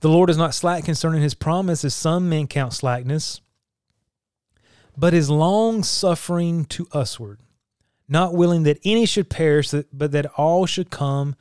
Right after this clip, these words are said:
to repentance." You see, it's the long-suffering of God that is withholding his wrath. Wrath. It is the long-suffering of God that leads people to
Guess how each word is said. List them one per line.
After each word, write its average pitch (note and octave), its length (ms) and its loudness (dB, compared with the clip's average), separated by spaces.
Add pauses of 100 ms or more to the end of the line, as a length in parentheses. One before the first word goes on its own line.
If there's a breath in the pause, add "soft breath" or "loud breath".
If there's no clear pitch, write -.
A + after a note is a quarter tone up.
(400 soft breath)
to D3+ 140 -2
repentance." C#3 840 -4 (1800 soft breath)
You E3+ 100 0
see, G#3+ 140 -2
it's F#3+ 120 2
the E3+ 80 2
long-suffering F3+ 720 0
of C3+ 140 -4
God D3 380 0
that D3 100 4
is C3+ 140 -4
withholding F3+ 720 0
his C#3 580 -2 (160)
wrath. A#2 680 -8 (500)
Wrath. B2 600 -6 (760)
It F#3+ 80 0
is D#3 80 0
the F#3 60 2
long-suffering F#3+ 680 0
of C3+ 140 -4
God D3 320 0
that C#3+ 100 -8
leads F3 480 -2
people F3 460 -4
to D3 420 0